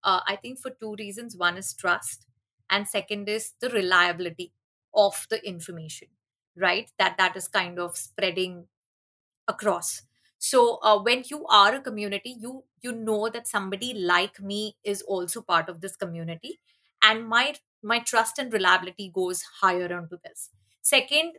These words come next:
when I am in a community, people want to do exactly the same things what I'm also interested in,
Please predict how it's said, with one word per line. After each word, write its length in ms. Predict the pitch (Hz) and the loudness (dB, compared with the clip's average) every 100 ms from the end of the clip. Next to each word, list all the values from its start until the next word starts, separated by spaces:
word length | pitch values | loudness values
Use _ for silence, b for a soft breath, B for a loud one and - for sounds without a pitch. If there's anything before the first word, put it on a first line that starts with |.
| _ _ _ _ _ _ - - | _ _ _ _ _ _ -14 0
when 200 | 226 233 | 4 8
I 160 | 220 | 8
am 260 | 233 262 269 | 8 2 -2
in 160 | 214 233 | -4 -2
a 80 | 240 | -4
community, 600 | 254 233 220 214 254 - | -6 -6 -6 -6 -10 -10
people 240 | 254 254 262 | -10 -8 0
want 220 | 220 220 | 0 0
to 40 | |
do 140 | 214 233 | -2 -8
exactly 480 | 202 175 180 175 233 | -4 2 2 2 -4
the 100 | 226 | -4
same 280 | 208 196 | -2 -4
things 320 | 196 214 208 208 | -6 -8 -4 0
what 180 | 202 - | 0 2
I'm 280 | 180 190 185 | 0 0 -4
also 340 | 180 196 214 | -6 -4 -4
interested 680 | 170 165 170 170 - 180 170 _ _ _ - _ - | -6 -6 -4 -4 -4 -6 -8 _ _ _ -20 _ 0
in, 280 | 208 143 | 2 0